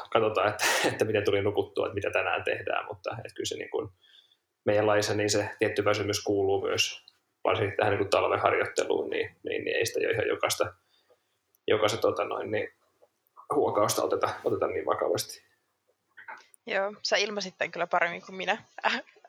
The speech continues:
Speaker 2: äsken, että, mutta joo, mä yritin sitä samaa kyllä, että niitä ei todi-, äh, todellakaan noin tarkasti, mutta semmoista yleistä trendiä just, että mikä, mihin suuntaan se on menossa, että mitä pitää tehdä.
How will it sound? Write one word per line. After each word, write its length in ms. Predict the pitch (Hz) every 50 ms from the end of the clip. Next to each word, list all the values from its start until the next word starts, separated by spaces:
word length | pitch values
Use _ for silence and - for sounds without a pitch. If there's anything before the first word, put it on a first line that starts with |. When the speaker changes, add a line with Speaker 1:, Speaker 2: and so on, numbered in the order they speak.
| -
Speaker 2:
äsken, 380 | - 196 - - - - 175 196
että, 260 | 214 - _ - 196 - - - - - - - - - - -
mutta 260 | 196 190 - - 185
joo, 200 | 165 151 165 185 - - -
mä 100 | - 160
yritin 440 | 165 165 165 - - - 170 - _ -
sitä 260 | - 170 - 156 170
samaa 340 | - - 170 165 160 165 185
kyllä, 220 | - - - 175
että 180 | 185 - - -
niitä 240 | 196 165 - 214 226 214 - _ - - _ _ _ _ _ _ _ _ _ _ _
ei 140 | - 185 180
todi-, 520 | 180 _ _ - 185 196 175 190 185 175 - -
äh, 120 | 185 175 175
todellakaan 440 | 185 180 175 170 170 - 170 165 165
noin 140 | 170 165
tarkasti, 500 | - 170 160 160 160 - 175 170 - 170
mutta 160 | 170 180 - -
semmoista 320 | 170 160 175 185 - 208
yleistä 400 | 190 185 185 180 175 - - -
trendiä 460 | - - - 135 147 165 - - -
just, 240 | - - - - -
että 200 | 214 - _ 190
mikä, 280 | 190 185 - - 190 202 - _ _ _ _ _ _ _ _ _ _ _ _ _ _ _ _ _ _ _ _ _ _ _ _ _ _ _ - - _ _
mihin 260 | 208 214 208 220 208
suuntaan 400 | - - 175 175 170 - 165 170
se 120 | - 175 160
on 60 | 160
menossa, 420 | 160 170 - - - - - -
että 180 | 196 - - 180
mitä 180 | 175 175 185 190 -
pitää 260 | 202 - 190 190 202
tehdä. 340 | - - 208 196 220 233